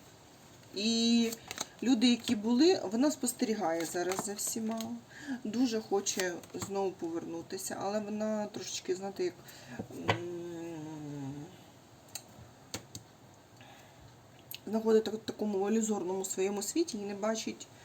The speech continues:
далі, як бути далі. Дуже багато спілкується, як з подружками вона в даний момент. Ви знаєте, не буде вона президентом. І, м,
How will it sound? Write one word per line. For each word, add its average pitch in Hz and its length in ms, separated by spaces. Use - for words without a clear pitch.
далі, 185 520
як 190 220
бути 190 260
далі. 165 360
Дуже 277 200
багато 247 360
спілкується, - 580
як 190 180
з - 360
подружками 165 840
вона 123 180
в 139 60
даний - 360
момент. - 680
Ви 277 80
знаєте, 370 420
не 285 180
буде 165 320
вона 165 180
президентом. 254 840
І, 247 720
м, 196 360